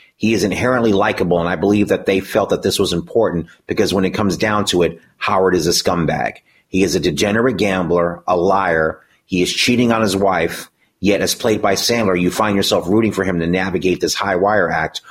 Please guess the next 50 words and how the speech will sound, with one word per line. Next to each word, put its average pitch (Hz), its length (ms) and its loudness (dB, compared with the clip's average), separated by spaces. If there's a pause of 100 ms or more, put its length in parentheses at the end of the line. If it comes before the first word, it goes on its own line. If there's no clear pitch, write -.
(160)
or 98 180 2
at 95 60 0
a 95 60 2
minimum, 95 600 0
ask 101 280 -4
yourself, 90 420 0 (180)
"How 110 260 0
is 107 80 2
he 113 60 2
going 104 200 0
to 95 60 0
get 82 140 0
out 95 160 0
of 85 80 -2
this 76 220 -4
mess?" - 400 -6 (640)
Now, 101 260 0
my 92 160 0
overall 120 400 4
reaction 107 640 0
to - 100 -2
the 76 100 0
film. 73 360 -6 (480)
The 95 80 -2
critical 135 380 2
plays, 117 460 0 (180)
praise 104 360 0
has 87 120 -4
been 95 180 0
universally 107 600 0
positive 92 640 -2 (240)
and 92 140 0
lauding 107 340 4
it 104 80 2
as 92 120 -2
one 98 140 0
of 90 60 0
the 87 60 0
best 101 300 -2
films 98 260 0
of 90 80 0
the 92 100 0
year, 92 300 2
as 80 200 0
well 92 360 2 (340)
as 92 200 0
the 87 100 0
best 98 440 0
Sandler 101 500 0
performance. - 880 -4